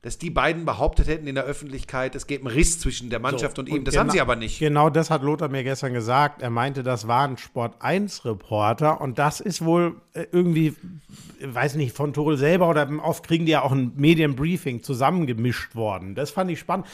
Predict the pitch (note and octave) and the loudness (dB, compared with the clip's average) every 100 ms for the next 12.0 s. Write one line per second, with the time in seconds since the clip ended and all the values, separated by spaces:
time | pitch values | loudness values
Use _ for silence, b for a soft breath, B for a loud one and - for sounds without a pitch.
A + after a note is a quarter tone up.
0 | B D3 C3+ F3+ F3 D3+ G3 F#3+ A#3 G3+ | B 2 4 6 4 4 4 4 2 0
1 | - C3+ B2+ C3 - B2 B2+ D3 - - | 0 2 4 4 2 -2 -2 -4 -8 -12
2 | - B2+ D3+ - C#3+ G3 F3 D3+ B2+ C#3 | -8 -2 -2 -2 -6 -2 0 0 0 -2
3 | C3 F3 A3+ C3 B2+ D#3 D#3 D#3+ F3 D#3+ | 2 4 4 2 -2 0 0 0 2 2
4 | D3 C#3 C3 C#3 C#3 C3 D#3 C3+ - B2+ | 2 0 -2 -2 -4 2 2 2 0 0
5 | B2+ D3+ E3+ G#3 - C3 B2+ G#2+ C3 F3+ | 0 0 -4 -4 -4 -2 -2 4 6 8
6 | D#3 F#3+ G3 b b b _ - C#3+ C3 | 8 8 4 b b b _ -2 0 4
7 | E3 E3+ C#3+ D#3 A#2+ B2+ D#3+ D#3+ D#3+ D3+ | 4 4 4 2 0 0 4 4 4 4
8 | D#3 C#3 F#3+ - D3 D#3 D3+ C#3+ D#3+ E3+ | 2 0 -2 -2 0 0 0 0 0 -2
9 | D#3 D#3+ E3+ D3 - F#3+ - G#3 G3 - | 0 2 2 -2 0 0 2 -2 -2 -2
10 | E3+ F3+ G3+ G3 - A#2+ D3+ F#3 C#3+ A#2+ | -4 0 0 0 2 2 2 -2 -4 -8
11 | - A2+ - G3+ - G3 - A#3+ C4 - | -6 -4 -4 -6 -4 -2 -4 -4 -6 -8